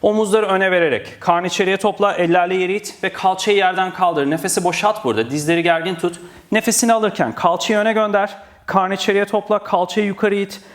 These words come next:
Çene ile göğüs arasında bir elma mesafesi olsun. Yeniden nefesi verirken kalçayı hiç yere değdirmeden çıkar tekrar geriye. Ellerin yeri itsin. Aldığın nefeste gönder kalçayı yeniden öne.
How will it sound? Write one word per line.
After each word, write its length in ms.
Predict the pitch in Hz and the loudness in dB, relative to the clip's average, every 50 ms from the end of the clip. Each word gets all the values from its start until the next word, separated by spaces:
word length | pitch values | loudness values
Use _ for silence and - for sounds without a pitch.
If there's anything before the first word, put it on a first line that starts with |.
| - _ _ | -20 _ _
Çene 320 | - - - 208 214 214 214 | -2 0 0 2 2 2 2
ile 80 | 202 | 0
göğüs 360 | 190 151 180 190 220 214 - 214 | 2 4 2 2 2 2 2 2
arasında 420 | 202 185 190 - 190 190 214 196 | 2 2 0 -2 -2 -2 0 0
bir 180 | 208 190 - - | -2 -4 -2 -2
elma 280 | 175 175 175 180 175 | 0 2 2 2 2
mesafesi 580 | 160 143 131 - 156 131 120 - 127 - - 123 | 2 0 0 0 0 0 0 -2 -6 -4 -4 -4
olsun. 340 | 107 107 - - - - - - - - - - - - - - | -4 -4 -6 -10 -16 -18 -20 -20 -20 -20 -20 -20 -20 -10 0 2
Yeniden 420 | 175 185 170 151 143 135 123 131 | 2 2 4 2 2 2 2 2
nefesi 320 | 151 151 - 180 - - 185 | 0 2 0 0 0 0 0
verirken 440 | 185 180 185 185 - 151 120 117 | 0 0 -2 -2 -2 -2 -4 -4
kalçayı 400 | - - 175 165 165 - 208 208 | -2 0 0 0 0 -2 -4 -4
hiç 280 | 202 - 269 262 - - | -4 -4 -6 -4 0 0
yere 180 | 214 202 190 180 | 0 2 2 0
değdirmeden 540 | 180 170 165 165 156 151 135 123 117 104 | 0 0 0 0 -2 -2 -2 -2 -2 -4
çıkar 380 | 104 - - - 233 220 226 226 | -4 -6 -2 0 0 0 0 -2
tekrar 300 | - 233 - - 180 156 | -4 -4 0 0 0 0
geriye. 440 | 143 135 139 127 123 139 170 - - - - - _ _ - | 2 0 0 0 0 -2 -2 -4 -10 -18 -20 -20 _ _ -2
Ellerin 380 | - 165 175 180 180 180 196 196 | 0 2 2 2 2 0 0 0
yeri 200 | 196 196 190 196 | 0 0 0 0
itsin. 460 | 196 196 - - 196 185 185 - - - - - - - | 0 -2 -2 -2 -2 -4 -4 -8 -14 -20 -20 -20 -10 -2
Aldığın 500 | - 160 156 165 165 151 185 196 202 196 | 0 2 2 2 2 2 2 2 2 2
nefeste 520 | 190 180 196 190 170 - - 190 180 175 - - - - - - | 0 2 0 -2 -2 0 0 0 0 0 -2 -8 -14 -18 -8 0
gönder 400 | - 185 185 185 190 202 208 202 | 0 2 2 4 2 2 2 0
kalçayı 440 | - 202 202 202 196 - - 190 190 | 0 0 0 0 0 0 0 0 0
yeniden 340 | 190 190 185 180 175 185 180 | 2 0 0 0 0 0 0
öne. 260 | 180 180 180 190 185 | 0 0 -2 -2 -4